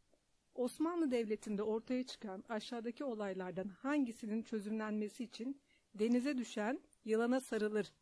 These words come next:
ifadesi kullanılmıştır? Seçenekler:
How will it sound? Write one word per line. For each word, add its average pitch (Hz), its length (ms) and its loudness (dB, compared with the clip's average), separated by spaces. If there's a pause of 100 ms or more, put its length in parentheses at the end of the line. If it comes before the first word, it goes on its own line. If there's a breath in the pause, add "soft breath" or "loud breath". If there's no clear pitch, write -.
(140)
ifadesi 196 540 -4
kullanılmıştır? 175 840 -6 (1160)
Seçenekler: 240 880 -2